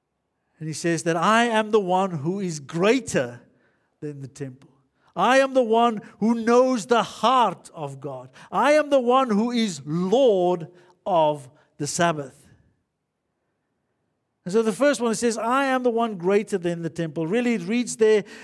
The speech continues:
that something greater than the temple is here. And really, that something is, is, should be, well, it's written something, but it's in reference to someone. That is a reference to him and the work of redemption that he came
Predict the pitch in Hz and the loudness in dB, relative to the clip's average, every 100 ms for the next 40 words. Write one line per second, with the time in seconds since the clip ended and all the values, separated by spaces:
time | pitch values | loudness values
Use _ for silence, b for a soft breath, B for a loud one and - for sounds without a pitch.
0 | B - 190 - - 254 262 196 - 277 | B -4 -4 -4 0 0 0 -4 -4 -2
1 | 233 214 180 202 196 202 185 185 - 180 | -2 -2 0 0 0 2 2 0 -6 -8
2 | 170 170 - 180 160 170 135 156 175 185 | -6 -6 -6 -8 -6 -6 -6 -4 -4 -4
3 | 160 196 220 196 196 - 214 196 208 196 | -2 -2 -2 -4 -6 -4 -6 -6 -10 -10
4 | 170 175 208 156 139 - - - 170 185 | -12 -12 -12 -12 -12 -16 -12 -10 -8 -8
5 | 185 165 B B B B B - 147 127 | -8 -8 B B B B B -6 -6 -4
6 | - 214 226 170 185 165 175 170 175 165 | 0 -2 -2 -8 -6 -4 -6 -4 -4 -4
7 | 147 202 156 143 214 208 185 - 165 - | -6 -8 -6 -4 -4 -4 -12 -10 -10 -4
8 | 196 180 143 160 185 151 156 147 165 160 | -2 -2 -2 -2 0 -2 -8 -8 -6 -2
9 | 156 151 175 180 165 - 165 135 - 247 | -2 -2 -4 -6 -10 -10 -8 -8 -6 -2
10 | 226 175 185 180 180 170 147 147 190 214 | -2 -4 -10 -8 -6 -4 -2 0 2 2
11 | 208 - B B 170 147 165 139 185 220 | 0 -6 B B -8 -6 -8 -2 -2 -2
12 | 220 - 160 156 156 160 135 165 165 - | -6 -8 -8 -8 -8 -10 -10 -14 -12 -6
13 | 151 151 143 | -4 -4 -8